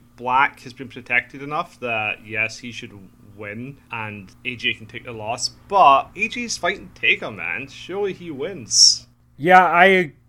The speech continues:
Speaker 2: a hundred percent agree with you. A J Styles lost to The Undertaker. He needs to get some,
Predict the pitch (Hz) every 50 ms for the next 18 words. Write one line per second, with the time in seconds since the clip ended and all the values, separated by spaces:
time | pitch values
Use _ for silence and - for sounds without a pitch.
0 | _ - 147 131 156 170 160 147 147 - 180 160 151 139 147 147 147 143 147 147
1 | 143 139 139 139 135 135 127 _ - 131 139 151 151 - - 156 139 131 127 -
2 | - 113 123 139 147 160 156 - - - 165 147 135 117 104 107 107 - - 113
3 | 104 95 - 113 104 90 104 120 117 120 135 147 160 147 - - - 147 120 113
4 | 135 131 127 123 117 _ _ _ _ _ - - - 127 117 113 120 117 -